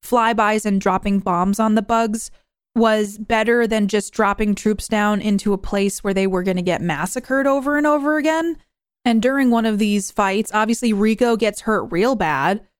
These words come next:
Uh, Johnny Rico, I guess. They all called him Rico in the film, but I named him Johnny because I, I won't lie. I, I sometimes when I don't, hmm,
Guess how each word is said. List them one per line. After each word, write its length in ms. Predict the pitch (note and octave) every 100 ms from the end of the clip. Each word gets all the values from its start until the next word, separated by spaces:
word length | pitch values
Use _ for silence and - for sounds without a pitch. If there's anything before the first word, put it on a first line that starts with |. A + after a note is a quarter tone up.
| _
Uh, 240 | G#3+ G3+ E3
Johnny 380 | G3+ A3 G3+ E3+
Rico, 400 | D#3+ - D3+ D#3
I 140 | F3
guess. 360 | F#3 F3 - - _ _
They 80 | B3+
all 160 | C#4 C#4+
called 300 | D4 D4 C4+
him 380 | B3+ A#3+ G#3+ G#3+
Rico 440 | A3 A#3 A3+ B3
in 100 | A#3+
the 100 | A#3
film, 340 | A3+ A#3 A#3 A3
but 140 | G3+
I 320 | F#3 G3+ G3+ F#3+
named 580 | F#3 F#3+ G3+ G3+ F#3
him 280 | G#3 G3+ F#3
Johnny 480 | F3+ F3+ F3 F#3+ F#3+
because 440 | F3+ F#3 G3 F3
I, 280 | F3 E3 E3 - - - -
I 60 |
won't 200 | C4+ C4
lie. 200 | A#3+ A3+
I, 240 | G3+ A3+ -
I 140 | - B3+
sometimes 540 | - D#4+ E4 G4+ F#4+
when 120 | F4
I 80 | D#4+
don't, 440 | B3 B3 A#3+ B3 - _ _ B3
hmm, 300 | G#3+ E3+